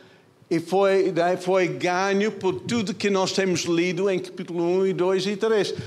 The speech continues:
É, é, é, fomos, né, eh, né, Deus fez toda a obra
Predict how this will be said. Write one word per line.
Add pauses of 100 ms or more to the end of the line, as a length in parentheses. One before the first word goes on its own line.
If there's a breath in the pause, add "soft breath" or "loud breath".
(180 loud breath)
É,
é,
é,
fomos, (300 loud breath)
né,
eh,
né,
Deus
fez
toda
a
obra